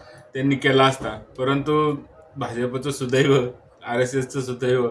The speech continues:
आणि काँग्रेसचं दुर्दैव, खरं म्हणजे, तो कसाब जिवंत सापडला गेला. त्या तुकाराम ओंबले साहेबांना खरंच शतदा नमस्कार द-, करायला हवा की आपली जीवाची बाजी लावून त्यांनी त्या कसाबला जिवंत पकडलं.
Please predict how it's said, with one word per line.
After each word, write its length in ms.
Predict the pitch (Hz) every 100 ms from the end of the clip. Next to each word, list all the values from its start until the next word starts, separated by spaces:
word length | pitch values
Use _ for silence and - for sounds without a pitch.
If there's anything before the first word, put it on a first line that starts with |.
| - - - -
आणि 120 | 131
काँग्रेसचं 560 | 135 139 143 156 175 160
दुर्दैव, 400 | 156 151 147 139
खरं 140 | 123 120
म्हणजे, 280 | 120 107 104 - _ -
तो 60 |
कसाब 420 | 131 143 - 139 123
जिवंत 340 | 139 151 147
सापडला 440 | 135 120 127 123
गेला. 300 | 123 120 113 - -
त्या 220 | 123 131 131 - - - -
तुकाराम 480 | 123 143 139 143 139
ओंबले 240 | 139 139
साहेबांना 640 | 131 120 123 131 139 139 135
खरंच 280 | 139 143 139
शतदा 480 | 127 131 139 151 147 -
नमस्कार 460 | 127 147 139 160
द-, 520 | 143 139 123 120 113 -
करायला 300 | 131 131 131
हवा 200 | 123 107 - - - -
की 60 | 123
आपली 300 | 120 120 135
जीवाची 440 | 131 135 135 131
बाजी 360 | 131 127 127 135
लावून 220 | 135 131
त्यांनी 300 | 131 135 143 139 - _ -
त्या 80 | 131
कसाबला 420 | 143 143 131 139
जिवंत 340 | 127 147 160
पकडलं. 460 | 139 147 139 131